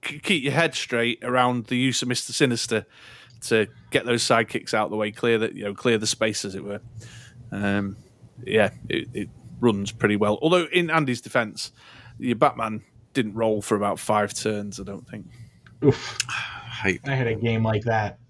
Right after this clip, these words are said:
Speaker 2: the other day, and just, it was just a wash from the start.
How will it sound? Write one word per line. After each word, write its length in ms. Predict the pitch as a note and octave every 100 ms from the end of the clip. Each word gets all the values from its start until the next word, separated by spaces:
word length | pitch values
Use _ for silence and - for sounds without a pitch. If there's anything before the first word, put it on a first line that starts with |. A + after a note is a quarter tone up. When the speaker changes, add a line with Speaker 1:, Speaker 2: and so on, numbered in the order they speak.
| _
Speaker 2:
the 180 | A#2 G#2+
other 220 | G#2+ G#2+
day, 380 | G#2 G#2+ G#2+ G#2+
and 240 | G2+ - - - - - - - _ - -
just, 440 | B2+ G2 F#2+ - - - - _ - -
it 140 | - C#3
was 200 | A2+ -
just 240 | G#2+ -
a 60 | G2+
wash 500 | G#2 G#2 G#2 G#2 -
from 180 | G#2
the 80 | G2
start. 720 | F#2+ - G2+ G2 G2 - -